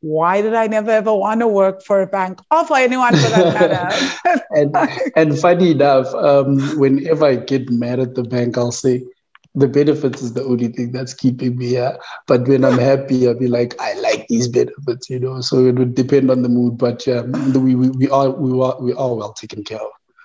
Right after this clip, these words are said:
Speaker 1: Two point five percent of
Speaker 2: They cut
Speaker 1: a
Speaker 2: it by,
Speaker 1: loan
Speaker 2: yeah.
Speaker 1: is, it, that's insane. That's like you could get a
Speaker 2: Yeah.
Speaker 1: home loan for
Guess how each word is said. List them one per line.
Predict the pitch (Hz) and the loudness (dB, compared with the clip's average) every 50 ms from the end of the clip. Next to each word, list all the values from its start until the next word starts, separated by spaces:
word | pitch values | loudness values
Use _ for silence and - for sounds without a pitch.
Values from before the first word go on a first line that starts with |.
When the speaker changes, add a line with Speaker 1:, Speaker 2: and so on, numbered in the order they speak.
| - - _ _ _ _ _ _ _ _ _ _ _ _ - - _ _ _ | -20 -20 _ _ _ _ _ _ _ _ _ _ _ _ -20 -20 _ _ _
Speaker 1:
Two | - - - - 453 494 494 453 | -12 -10 0 2 2 2 2 0
point | 320 320 294 285 254 - - _ | 0 2 2 2 0 -4 -6 _
five | - 320 330 339 339 - - | -4 -2 -2 -2 -4 -4 -2
percent | - 277 247 247 - _ _ - 285 277 247 202 160 160 - - - - - - _ _ _ _ | 0 0 0 0 -4 _ _ -2 -2 0 0 -4 -6 -6 -8 -12 -14 -14 -18 -20 _ _ _ _
of | 240 233 226 220 214 214 214 202 | 0 2 2 2 2 2 2 4
Speaker 2:
They | 139 135 123 127 | 4 2 2 2
cut | - 139 127 - | 0 2 2 4
Speaker 1:
a | |
Speaker 2:
it | - 127 127 | 4 4 4
by, | - | 2
Speaker 1:
loan | - 113 226 226 214 - 214 208 | 2 2 2 2 2 2 0 0
Speaker 2:
yeah. | - - | -2 -2
Speaker 1:
is, | - 262 262 254 247 185 - - - _ _ _ _ _ _ _ _ _ _ _ _ _ - | 0 0 2 2 0 -2 -4 -12 -20 _ _ _ _ _ _ _ _ _ _ _ _ _ -2
it, | - 302 302 233 202 | 2 2 2 2 2
that's | 285 277 277 269 269 | 2 2 2 0 0
insane. | 262 262 226 - - - - 240 262 285 285 240 180 147 160 - _ - | -2 -2 -2 -4 -8 -4 -2 0 0 0 0 -2 -4 -6 -10 -16 _ -2
That's | 226 233 247 254 247 - | 0 0 0 0 0 0
like | 311 269 254 247 247 - | 2 2 2 0 0 -2
you | 247 208 | -2 0
could | 160 - 139 139 139 | 0 2 2 4 4
get | 139 131 - | 4 4 2
a | - - | 2 0
Speaker 2:
Yeah. | - | 0
Speaker 1:
home | - 208 208 202 | -2 -4 -4 -2
loan | 202 196 196 208 214 202 - | 0 0 0 0 -2 -4 -4
for | - 202 | -6 -6